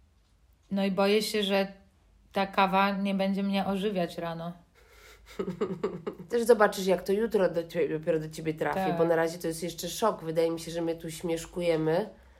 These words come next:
Speaker 2: a jak się zaczną memoriały, jak się zaczną takie filmiki smutne, slajdshowy z muzyczką.
Speaker 1: No właśnie, pytanie, co będzie pierwsze? Memy czy memoriały?
Speaker 2: <laughs> Wszystko się kończy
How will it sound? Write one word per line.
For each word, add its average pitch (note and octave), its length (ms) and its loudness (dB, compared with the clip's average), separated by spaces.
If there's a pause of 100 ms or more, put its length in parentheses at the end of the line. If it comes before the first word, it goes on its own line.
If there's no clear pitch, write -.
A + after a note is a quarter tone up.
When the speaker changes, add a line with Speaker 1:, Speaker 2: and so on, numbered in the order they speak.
(460)
Speaker 2:
a E3 80 2
jak E3 180 0
się F3 140 -6
zaczną F3 640 2 (320)
memoriały, F3 1000 4 (520)
jak F3 140 -2
się F3 140 -4
zaczną E3+ 600 0
takie F3+ 340 -8
filmiki E3 680 -4
smutne, D#3+ 840 -2 (240)
slajdshowy E3 1120 2
z - 360 -10
muzyczką. E3+ 920 -2 (440)
Speaker 1:
No A#3 200 0
właśnie, F#4+ 300 2
pytanie, C4 440 2
co C#4+ 100 -2
będzie C4+ 260 2
pierwsze? C4 460 2
Memy C4 400 4
czy C4 160 -4
memoriały? A3+ 680 4 (760)
Speaker 2:
<laughs> - 720 -10
Wszystko C#4+ 400 -10
się A#3 140 -8
kończy A#3 680 0